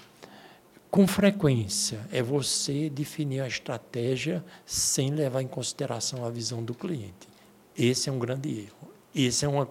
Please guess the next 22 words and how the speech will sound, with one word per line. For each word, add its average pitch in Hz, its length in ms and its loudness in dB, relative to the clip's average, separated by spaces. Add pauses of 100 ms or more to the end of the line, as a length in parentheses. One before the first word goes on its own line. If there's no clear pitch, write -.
(140)
uma 131 240 -2
coisa, 131 460 0 (400)
digamos 156 280 2
assim, 147 220 4
é 143 60 6
uma 151 160 10
antitendência 151 760 6
que 127 60 -6
você 135 220 0
não 135 120 0
pode 131 240 -6
fazer. 143 340 -4 (460)
Mas 147 140 0
tem 160 140 -2
gente, 143 260 -4
às 123 120 -2
vezes, 127 200 -2
que - 140 -6
não 175 260 -2
leva 175 240 -2
em 160 60 -4
consideração. 165 720 -8